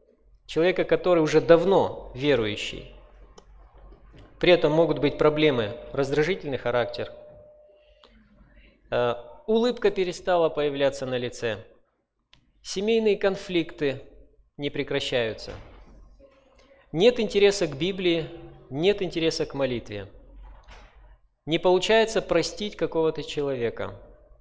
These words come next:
нет желания участвовать в служении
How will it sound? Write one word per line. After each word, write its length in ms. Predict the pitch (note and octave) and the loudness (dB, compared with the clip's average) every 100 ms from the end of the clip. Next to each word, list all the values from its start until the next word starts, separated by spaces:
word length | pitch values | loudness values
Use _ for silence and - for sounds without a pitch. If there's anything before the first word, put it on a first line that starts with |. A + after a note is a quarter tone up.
| _ _ - - - | _ _ -20 -20 -16
нет 220 | - F3+ F3+ | -2 -2 0
желания 400 | D3+ E3 E3+ D3 | 2 2 2 -2
участвовать 500 | C3+ D3+ - D3 C3 | -2 -4 -4 -8 -8
в 60 | |
служении 580 | - C3+ A#2 G#2+ G#2 F#2+ | -8 -6 -4 -4 -6 -10